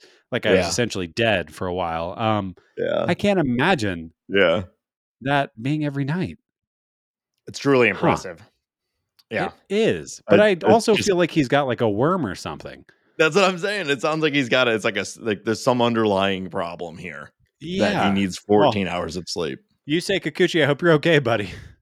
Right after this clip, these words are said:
Speaker 2: Yeah.
Speaker 1: That's nuts.
Speaker 2: <laughs> All right, Ben, I got something new for you today. So, um, you know, a lot of people, probably most people don't know that, um,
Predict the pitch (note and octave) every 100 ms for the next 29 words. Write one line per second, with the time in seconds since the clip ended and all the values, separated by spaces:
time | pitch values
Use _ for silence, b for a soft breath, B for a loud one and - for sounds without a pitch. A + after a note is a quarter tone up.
0 | _ - A2 B2+ B2 - B2+ A2 B3 -
1 | A3 - F#3+ _ _ _ _ _ - C3+
2 | D3 _ _ _ _ C3+ - C#3 C3 B2
3 | A#2+ B2+ B2+ C#3+ D#3+ D#3 C#3+ A#2+ A2+ G#2+
4 | - G#2+ G#2 G2 G#2 G2+ G2 G2 F#2+ -
5 | A2 G#2+ G2+ E2 _ _ _ _ _ _
6 | - - - A2 G#2+ G#2 G#2 G2+ G2+ _
7 | B2+ A#2 A#2 C#3 D#3 D#3 C3 - A2 G#2
8 | G2 _ _ - B3+ B3+ F#3+ C#3+ A2+ G#2+
9 | A2 - F#2+ F#2 F#2 F2+ E2+ _ - E2
10 | G#2 G2+ G2 F#2 F#2 F2+ F2 F2 E2 F2
11 | F2 - _ _ _ _ _ _ - F#2
12 | F2+ F2+ F2 F#2 F#2